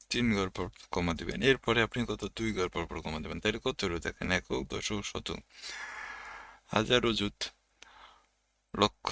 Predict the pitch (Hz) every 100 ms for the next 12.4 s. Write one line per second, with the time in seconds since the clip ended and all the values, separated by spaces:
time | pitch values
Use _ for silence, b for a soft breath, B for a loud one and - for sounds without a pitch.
0 | 117 107 101 95 92 - - _ _ -
1 | 95 101 - 143 151 123 101 - 101 113
2 | 143 _ - _ _ _ _ _ _ _
3 | _ - - - B B B B B B
4 | B B B _ _ 330 139 147 143 139
5 | 139 - 131 - 180 147 113 104 - -
6 | 95 87 - 90 82 64 - B B B
7 | _ - - 107 110 104 101 98 - 95
8 | - - _ B B B B B B B
9 | - 92 92 - 127 - - - 107 -
10 | 104 127 113 101 110 113 113 - - 117
11 | - 85 101 - 101 98 101 107 - -
12 | 98 101 - -